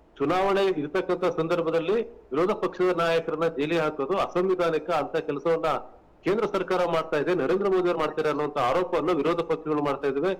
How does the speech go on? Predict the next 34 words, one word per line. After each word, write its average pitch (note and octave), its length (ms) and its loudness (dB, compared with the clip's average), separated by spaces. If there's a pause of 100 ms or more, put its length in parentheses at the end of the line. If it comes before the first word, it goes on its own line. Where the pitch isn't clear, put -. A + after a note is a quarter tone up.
(280)
ಕಾಂಗ್ರೆಸ್ D#3 440 -2
ಇಂದ D#3 100 -2
ಹಿಡಿದು D#3+ 240 -2
ಎಲ್ಲಾ D3+ 240 2
ಪಕ್ಷಗಳು D3+ 480 -6
ಸಹ F3 80 0
ಈ E3 140 0
ಆರೋಪನ C#3 380 -2
ಮಾಡ್ತಾ A#2+ 320 -4
ಇದ್ದಾವೆ. G2+ 480 -8 (320)
ಆಮ್ D#3+ 180 0
ಆದ್ಮಿ F#3+ 240 0
ಸಹ, F#3 180 -2
ಪಕ್ಷ E3 340 -4
ಸಹ, F#3+ 240 0 (140)
ಆ, D#3+ 340 -4
ಪ್ರತಿಭಟನೆಯನ್ನ E3+ 560 0
ಮಾಡ್ತಾ D3 300 -2
ಇದೆ C3 140 0
ದೆಹಲಿನಲ್ಲಿ. B2 540 -4 (460)
ಆದ್ರೆ D3 600 -2 (140)
ಮುಖ್ಯಮಂತ್ರಿ A#3 600 0
ಆಗಿದ್ಕೊಂಡು G#3 560 0
ಅವರು G3 260 2
ದೆಹಲಿ, F#3 420 2 (340)
ಏ, C3 60 -2 (180)
ಜೈಲಲ್ಲಿ G3+ 640 0
ಕುತ್ಕೊಂಡು F3+ 600 -2
ಹೇಗೆ G#3+ 360 -2
ಆಡಳಿತನ F3+ 300 0
ಮಾಡ್ತಾರೆ E3 480 0
ಅನ್ನೋಂಥ D#3+ 260 0
ಪ್ರಶ್ನೆಗೂ D#3+ 460 -2
ಸಹ F#3 420 -2